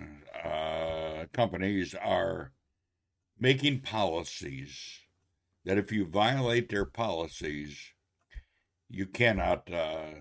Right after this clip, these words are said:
be on their platform. They take you off. They give you strikes, and you're outta here. So I am not gonna post this video on YouTube.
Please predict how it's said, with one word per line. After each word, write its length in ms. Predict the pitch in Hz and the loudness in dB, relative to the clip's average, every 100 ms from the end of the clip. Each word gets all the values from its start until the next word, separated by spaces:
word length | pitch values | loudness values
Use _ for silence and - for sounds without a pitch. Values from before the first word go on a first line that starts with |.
| 76 82 92 | -16 -8 0
be 180 | 104 | 2
on 220 | 90 87 85 | 4 2 0
their 160 | 82 | -6
platform. 680 | - 95 85 - 80 73 71 | -2 0 0 -2 -6 -6 -8
They 100 | 82 | -10
take 260 | 87 - - | -2 -2 -2
you 140 | 87 | -4
off. 220 | 90 80 - - _ _ _ - - - _ _ _ - | -2 -2 -6 -14 _ _ _ -12 -12 -14 _ _ _ -6
They 80 | 104 | -2
give 180 | 95 | 0
you 60 | 87 | -2
strikes, 800 | - 104 98 95 - - - - _ _ _ _ _ _ _ _ - | -2 4 6 6 2 -14 -18 -20 _ _ _ _ _ _ _ _ -14
and 140 | 80 | -6
you're 180 | 92 101 | 0 2
outta 280 | 95 90 82 | 4 4 0
here. 320 | - 85 - _ - - _ _ _ _ _ _ _ - - _ _ _ - | -2 -8 -12 _ -12 -12 _ _ _ _ _ _ _ -20 -20 _ _ _ -2
So 180 | 113 | 6
I 140 | 107 170 | 8 8
am 320 | 240 185 127 | 6 2 4
not 280 | 127 151 - | 6 6 4
gonna 220 | 156 147 | 0 0
post 480 | 135 117 90 82 - | 4 4 4 0 -2
this 240 | 107 110 | -2 -2
video 840 | - 92 104 87 73 65 67 69 65 - _ _ _ _ _ _ _ _ _ _ _ _ _ - | -4 4 4 4 0 -6 -10 -14 -18 -20 _ _ _ _ _ _ _ _ _ _ _ _ _ -4
on 440 | 87 82 87 82 - _ - | -4 -2 -6 -10 -20 _ 2
YouTube. 520 | 92 - 78 71 | 2 4 0 -2